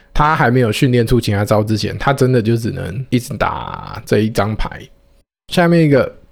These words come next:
钢铁直男特质七，听不懂暗示，人家说暧昧时最美，女生就是不喜欢明说。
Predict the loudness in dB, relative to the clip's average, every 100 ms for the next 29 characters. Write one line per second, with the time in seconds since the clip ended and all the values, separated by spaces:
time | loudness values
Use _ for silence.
0 | _ 0 2 2 4 4 2 2 2 2
1 | 2 2 2 -2 0 -2 -2 0 2 4
2 | 2 2 0 -4 -10 -4 -2 0 0 -2
3 | -2 -4 0 2 4 2 2 2 4 4
4 | 2 0 0 2 2 0 -6 -6 -2 -2
5 | 2 2 2 2 2 0 0 -2 0 2
6 | 2 0